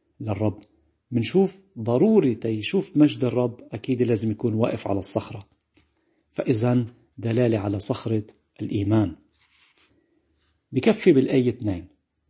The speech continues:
بيقول: "فأجابني، فأجابني الرب وقال: اك-،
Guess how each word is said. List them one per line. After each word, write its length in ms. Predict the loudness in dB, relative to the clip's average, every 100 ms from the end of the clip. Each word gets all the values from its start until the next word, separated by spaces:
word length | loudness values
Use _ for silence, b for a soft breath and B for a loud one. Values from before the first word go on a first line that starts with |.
| _ _ -20 -20 _ _ _ _ _
بيقول: 500 | 2 4 6 4 2 -6
"فأجابني، 920 | -4 -2 -2 2 2 2 0 -4 -8 _ _ _ _ _ _ _ _ _ _ _
فأجابني 720 | -6 0 2 4 2 0 -2
الرب 240 | -2 -6 -8 _ _ _ _ _ -6
وقال: 500 | -4 -2 -2 -2 -6 -16 _ _ _ _ _ _ _ _ _ _ _ _ _ _ _ _ _ _ _ _ _ _ _ _ _ _ _ _ _ _ _ _ _ _ -2
اك-، 240 | -2 -6